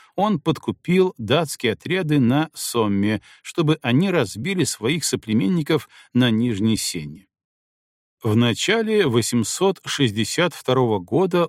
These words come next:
он покорил отряд викингов, разбивших Мо,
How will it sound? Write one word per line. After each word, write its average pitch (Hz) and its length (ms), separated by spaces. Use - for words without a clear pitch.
он 175 240
покорил 139 560
отряд 147 440
викингов, 120 680
разбивших 127 800
Мо, 101 420